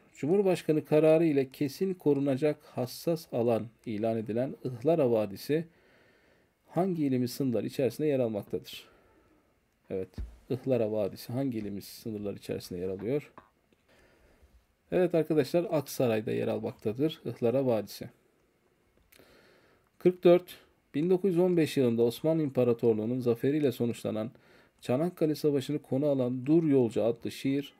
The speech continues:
aşağıdaki şairlerimizden hangisine aittir?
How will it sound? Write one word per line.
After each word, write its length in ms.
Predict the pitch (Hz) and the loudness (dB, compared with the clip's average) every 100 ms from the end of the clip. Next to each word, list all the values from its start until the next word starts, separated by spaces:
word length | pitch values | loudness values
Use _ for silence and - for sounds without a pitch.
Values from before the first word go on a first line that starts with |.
| - | -10
aşağıdaki 500 | 127 147 147 131 139 | -6 -4 -6 -10 -6
şairlerimizden 800 | 135 117 113 107 104 120 131 156 | -2 0 0 -2 -6 -4 -4 -4
hangisine 540 | - 170 180 - 113 | -6 -6 -4 -6 -6
aittir? 420 | - - - - | -6 -10 -20 -20